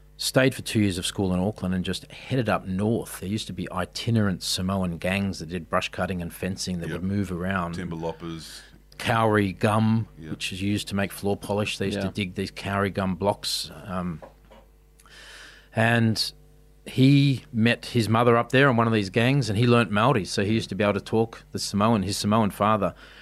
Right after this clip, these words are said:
Speaker 1: and he used to box in his spare time once he got to eighteen for, for, for cash as well. And they met up there, had their, had a couple of sons, and then they came down. And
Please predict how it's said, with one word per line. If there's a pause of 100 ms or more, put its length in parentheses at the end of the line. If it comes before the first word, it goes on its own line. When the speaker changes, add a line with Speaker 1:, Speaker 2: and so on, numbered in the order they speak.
(140)
Speaker 1:
and
he
used
to
box
in
his
spare
time
once
he
got
to
eighteen
for,
for,
for
cash
as
well.
And
they
met
up
there,
had
their, (600)
had
a
couple
of
sons,
and
then
they
came
down.
And